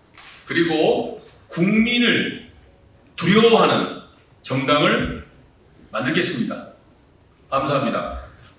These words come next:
이천이십사 년 일월 오일 참석자를, 에, 말씀드리겠습니다. 에, 저 문병호 국민의힘 영등포 갑 당협위원장, 전 국회의원, 안영근 전 국회의원,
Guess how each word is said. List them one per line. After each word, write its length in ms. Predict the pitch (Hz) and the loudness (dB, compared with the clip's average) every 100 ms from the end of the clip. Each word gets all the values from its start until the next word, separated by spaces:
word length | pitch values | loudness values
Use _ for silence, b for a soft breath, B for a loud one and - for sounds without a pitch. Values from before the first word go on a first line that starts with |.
| - | -14
이천이십사 600 | - - 156 147 135 131 | -8 -2 -2 -2 -4 0
년 320 | 170 185 - 139 | 0 0 -2 -6
일월 260 | 156 - 143 147 | -4 -4 -6 -2
오일 440 | 165 151 - - - - - | 0 0 -4 -10 -18 -20 -6
참석자를, 1160 | 185 202 214 185 170 170 170 123 131 127 120 123 | -2 0 0 0 0 0 -2 -6 -10 -8 -8 -8
에, 40 | |
말씀드리겠습니다. 760 | 131 135 123 120 110 107 95 - | -8 -8 -8 -8 -10 -12 -12 -14
에, 960 | - - _ _ _ _ _ 104 101 - | -18 -20 _ _ _ _ _ -16 -12 -4
저 160 | 135 | -2
문병호 720 | 135 160 170 180 139 131 - - - - | 0 0 0 2 0 2 2 0 -4 -4
국민의힘 640 | 156 180 175 196 196 - | -2 0 0 -2 -4 -4
영등포 460 | 156 165 160 147 | -2 0 0 -2
갑 400 | 131 160 - - | 2 2 2 -6
당협위원장, 600 | - - 135 123 110 104 - | -8 -6 -4 -4 -4 -4 -2
전 320 | - - 143 | -2 -4 -8
국회의원, 680 | - 135 127 101 92 - - B B B B - | -10 -8 -6 -6 -6 -8 -12 B B B B -4
안영근 840 | 123 170 180 165 151 - - - | 0 2 0 0 -2 -4 -8 -12
전 440 | - 147 156 151 - | -4 -4 -2 -4 -6
국회의원, 680 | - 127 - - 196 220 | -4 -4 -2 -2 -4 -6